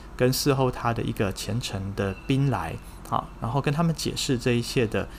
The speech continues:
发生的事件，也派他们往约帕去。啊，大家还记得，啊，在前面的经文第九章提到彼得在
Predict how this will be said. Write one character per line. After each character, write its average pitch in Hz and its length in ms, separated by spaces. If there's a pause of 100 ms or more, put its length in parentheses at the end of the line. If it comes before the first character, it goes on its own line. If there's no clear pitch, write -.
(160)
发 143 180
生 139 160
的 120 60
事 123 180
件， 120 220 (340)
也 101 160
派 135 320
他 - 160
们 107 220
往 87 120 (120)
约 117 120
帕 110 280
去。 - 260 (1120)
啊， 127 40
大 156 120
家 143 100
还 131 80
记 160 180
得， 101 320 (360)
啊， 98 420
在 113 400
前 107 180
面 156 160
的 117 80
经 123 240
文 95 160 (220)
第 123 80
九 117 140
章 113 400
提 101 200
到 104 300 (380)
彼 107 240
得 107 280
在 113 520